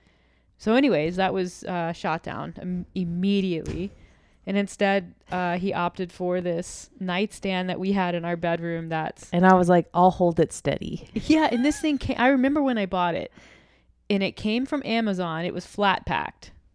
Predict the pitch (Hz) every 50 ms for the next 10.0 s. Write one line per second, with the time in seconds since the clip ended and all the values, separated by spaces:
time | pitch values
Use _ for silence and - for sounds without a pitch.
0 | _ _ - 185 190 - 208 208 196 196 185 190 180 160 160 - - - - _
1 | _ _ _ _ - 190 196 185 - 202 196 190 190 185 175 175 - 190 - -
2 | 175 175 - - 175 156 131 80 - - - - - - - - - 196 202 214
3 | 214 - 214 196 180 185 190 185 185 185 180 180 170 175 - - - - - 202
4 | 196 202 196 - 190 175 190 180 175 185 185 175 175 175 175 165 165 160 - -
5 | - _ _ _ _ _ _ _ _ _ _ _ _ _ _ 180 175 - - -
6 | 185 196 196 202 196 190 190 180 - 175 170 180 185 185 185 185 185 - 185 180
7 | 180 170 - - _ - - - 202 196 190 180 175 170 170 170 - - - -
8 | - _ _ _ _ _ _ _ _ - 185 - 190 196 196 190 185 185 190 185
9 | - - - - - _ _ _ - 233 226 226 196 214 202 190 185 180 175